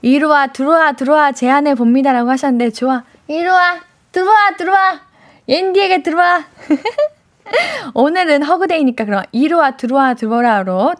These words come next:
들어와, 들어와로." 제안해 보겠습니다. 이팔팔 하나님, 전 귀엽게 이름 불러주세요. 난지입니다. 귀엽게?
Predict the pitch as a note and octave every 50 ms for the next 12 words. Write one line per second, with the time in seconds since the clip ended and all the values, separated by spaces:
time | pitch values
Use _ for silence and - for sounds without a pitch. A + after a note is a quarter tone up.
0 | _ - - G#3+ B3 B3 A3+ G3+ F#3+ - A3 A#3 A3+ G3+ G3 G3+ B3+ F4 G#4+ G#4+
1 | - _ _ _ _ _ _ _ _ _ _ _ _ _ _ - - - A#3 A3+
2 | A3 G#3 F#3+ G3+ G3+ A3+ A3 - G#3+ G3 F#3 F3+ F#3+ G3 G3 - _ _ _ _
3 | _ - - _ _ _ _ - C4 D4 D4 - - G4 G#4 G#4 - G#4 G4+ G4
4 | G4 G4 F#4+ E4 C4 C4+ C4+ A#3+ A3 A#3 - - B3+ C4 C4 C4 B3+ - A#3+ B3
5 | C4 B3+ C4 - D#4 D#4 C4+ A3+ A3+ G#3 - G#3 G3+ G3 F#3+ - F#3+ - F#3+ F#3+
6 | - - - G#3 G#3 A3 A#3+ C#4 D4+ C#4+ E4 F4 F4 D#4 C4 A3+ G#3 G3+ F#3+ G3
7 | - _ _ _ _ _ - - - - A#3+ A#3+ A3+ A3+ - _ - D#4 E4 E4
8 | -